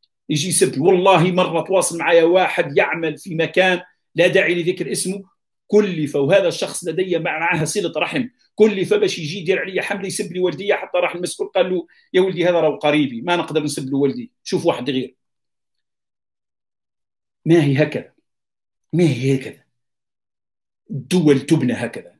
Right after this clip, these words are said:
هذه دولة، دولة ديمقراطية، تعددية حزبية، تعددي فيها آراء، فيها المعارضة. إذا كان صح نختلف، أنا ننتقد،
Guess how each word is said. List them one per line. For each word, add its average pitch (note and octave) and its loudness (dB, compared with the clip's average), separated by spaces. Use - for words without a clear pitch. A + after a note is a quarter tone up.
هذه D3+ 0
دولة، C3+ 0
دولة C#3 0
ديمقراطية، D3 2
تعددية D3+ -2
حزبية، C3 -4
تعددي C#3 -4
فيها C#3 -4
آراء، C#3+ 0
فيها D#3+ 4
المعارضة. C#3 0
إذا F3 4
كان E3+ 2
صح - -2
نختلف، D#3 -2
أنا A3+ 6
ننتقد، G#3 -2